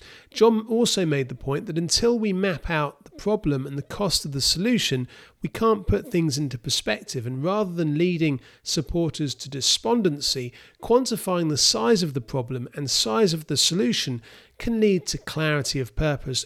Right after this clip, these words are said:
and galvanise support. We need to move away from seeing an endless problem that will never be solved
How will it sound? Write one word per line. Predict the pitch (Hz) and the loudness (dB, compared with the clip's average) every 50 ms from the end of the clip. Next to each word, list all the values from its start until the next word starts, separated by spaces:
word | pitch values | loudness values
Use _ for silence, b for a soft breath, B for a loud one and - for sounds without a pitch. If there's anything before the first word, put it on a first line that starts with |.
| - - | -6 -6
and | 180 190 202 180 | -4 -4 -2 0
galvanise | - 185 185 196 226 190 165 156 139 127 120 113 - | 0 0 2 2 0 0 0 0 0 0 0 -2 -2
support. | - - - - - - 127 104 101 - _ - - B B B B B B B B B B B | -2 -2 -2 -2 -2 -2 -2 -4 -6 -10 _ -18 -18 B B B B B B B B B B B
We | - 185 | 4 4
need | 202 233 226 - | 4 4 2 2
to | - - | 0 2
move | 190 190 190 185 151 | 4 6 6 6 4
away | 160 156 170 170 170 160 | 2 0 2 2 2 0
from | - - 165 147 | -2 -2 -4 -2
seeing | - - - 175 170 160 156 | -2 0 0 2 2 2 2
an | 147 156 | 2 0
endless | 180 202 208 190 160 - | 0 0 0 0 -2 -2
problem | - - - 160 151 139 147 143 135 135 135 151 | -4 -2 -2 -2 0 0 0 0 0 -2 -4 -8
that | 156 | -8
will | 151 143 139 | -8 -4 -2
never | 135 160 185 175 180 | 0 0 0 -2 -2
be | - 156 127 120 | -4 -4 -4 -4
solved | 117 - - - 117 113 117 117 135 151 - - | -2 -2 -2 -2 -2 -4 -4 -4 -4 -6 -8 -12